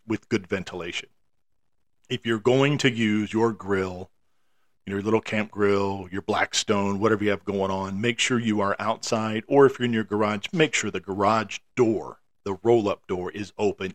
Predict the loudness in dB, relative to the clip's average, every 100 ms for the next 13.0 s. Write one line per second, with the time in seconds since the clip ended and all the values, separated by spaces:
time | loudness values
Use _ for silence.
0 | -6 -4 -2 0 0 0 0 -2 -8 -12
1 | -18 -18 _ _ _ _ _ _ _ _
2 | _ _ _ _ _ 2 2 2 0 2
3 | 4 4 4 -2 -8 -8 -10 -10 -8 -6
4 | -6 -8 -10 -10 -2 -2 2 2 2 2
5 | 2 2 0 -10 -20 _ _ _ _ _
6 | -8 -4 2 2 2 2 4 6 4 2
7 | 0 4 4 4 2 2 0 -2 -6 -6
8 | -4 -4 -6 -4 -4 -6 _ _ _ _
9 | _ _ -10 -2 0 0 2 4 6 4
10 | -2 -8 -10 _ _ _ _ _ _ _
11 | _ -14 -8 -4 2 4 4 0 -2 -6
12 | -4 -6 -6 -2 2 4 4 0 -4